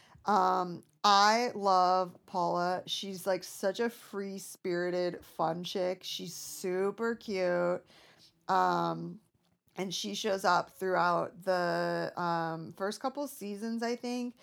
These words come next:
I follow her on Instagram. She's still super cute. And she's, like, married and has kids, but she's really cute. And, like, she still bartends at one of the bars down in Seaside Heights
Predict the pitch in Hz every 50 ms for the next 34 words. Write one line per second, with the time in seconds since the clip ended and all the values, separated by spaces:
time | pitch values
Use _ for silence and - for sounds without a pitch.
0 | - - - - - - 214 254 240 - 233 214 214 233 262 285 262 254 247 240
1 | 202 - 190 190 180 - 220 220 226 233 233 240 - - 233 220 - - - 190
2 | 180 185 - - 233 226 220 240 247 240 - - 247 247 254 262 240 - - -
3 | - - - - _ _ _ - 208 214 - 226 214 202 220 202 208 226 254 262
4 | 254 247 247 247 247 233 220 208 214 262 294 277 - - 247 240 220 214 214 202
5 | 208 202 185 208 - 185 175 - - 190 185 190 190 202 214 226 254 269 247 -
6 | - 233 220 214 202 196 - - 196 190 190 185 180 175 - - 233 226 - -
7 | 240 247 226 208 - 190 175 175 190 196 - 240 226 226 226 214 208 185 151 -
8 | 185 185 185 175 175 170 165 - 165 156 - 170 180 196 180 - - 220 214 214
9 | 220 220 214 220 220 220 - 220 226 220 - 226 226 226 233 233 220 220 226 240
10 | 233 -